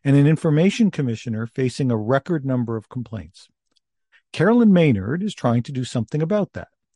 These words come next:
She's Canada's information commissioner, and she's been calling for more legislative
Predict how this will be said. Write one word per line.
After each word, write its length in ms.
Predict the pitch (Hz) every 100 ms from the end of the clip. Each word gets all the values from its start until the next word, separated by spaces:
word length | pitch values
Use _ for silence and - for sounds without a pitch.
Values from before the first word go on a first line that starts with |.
| _ _ _
She's 220 | - 139
Canada's 500 | - 165 190 185 151
information 640 | 139 123 113 101 135 - 165
commissioner, 680 | - 160 - 165 147 143 135
and 140 | 131 120
she's 160 | 120
been 160 | 123 113
calling 380 | - 120 123 117
for 160 | 110
more 260 | 104 120 202
legislative 680 | 160 113 - - 104 95